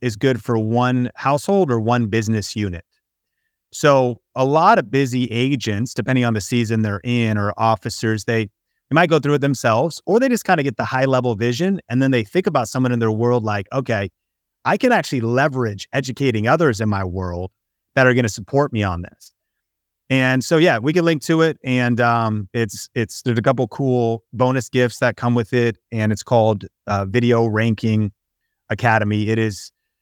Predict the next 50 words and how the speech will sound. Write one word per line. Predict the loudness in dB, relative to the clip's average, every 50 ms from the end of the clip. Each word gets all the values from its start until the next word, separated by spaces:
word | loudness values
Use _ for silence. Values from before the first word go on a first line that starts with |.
| _ _ _ _ 0
YouTube | 0 2 4 4 2 2 2
can | 2 2 2
be | 2 0 0
confusing. | 0 -4 -2 2 2 2 2 0 -4 -10 -12 -10
And | -6 -4 -4 -2
so | 0 0 2 2 2 2 0 -2 -4 -8 _ _
how | 0 0 2
do | 2
you | 2 2
like | 0 0 0
the | 0 2 2
idea | 2 2 2 0 0
of | 0
having | -2 -2 -2 -2 -2 -2 -4 -6 -4 -2
all | 0 2 2 2 2
of | 0 0
the | 0 0 0
answers | 0 0 -2 -2 -2 -2 -2 -2 -2
to | -2
your | -2 -2
YouTube | 0 -2 -2 -2 -2 -4 -6 -2
questions | 0 0 0 0 0 -2 -2 -2 -2 -2 -2 -4 -4
and | -4 -2
a | -2 -2 -2 -4 -6 _ _ _ _ _ _ _
step-by-step | _ -20 -4 0 0 0 2 2 2 2 2 2 0 -2 -2
system | -2 -2 -2 -2 -2 -2 -2 -2 -2 0 0 0 -2 -4
to | -6 -6
get | -4 -2 -2 0
YouTube | -2 -2 -2 0 -2 0 0
results? | 0 0 0 0 2 2 0 0 -4 -8 -18 -20 _ _ _ _ _ _ _ _ _ _ _ _ _ _
And | -2 0 0
you |
just | 2 0 0 0
follow | 0 2 2 4 2 2
that, | 2 2 0 0 -2 -2
you | -2 -2 0
know, | 2 0 0 -2 -4 _ _ _ _ _ _ _ _
and, | -4 -2 -2 0 0 0 2
uh, | 2 2 2 2 0 -2 -6 -10 _ _ _
if | -2 2
that's | 2 2 2 2
not | 2 2 4
right | 4 2 2
for | 0 0
you, | 0 0
of | 0
course, | 0 -2 -2 -2 -2
no | -2
big | 0 0 0
deal, | 0 2 2 2 2 0 -4 -10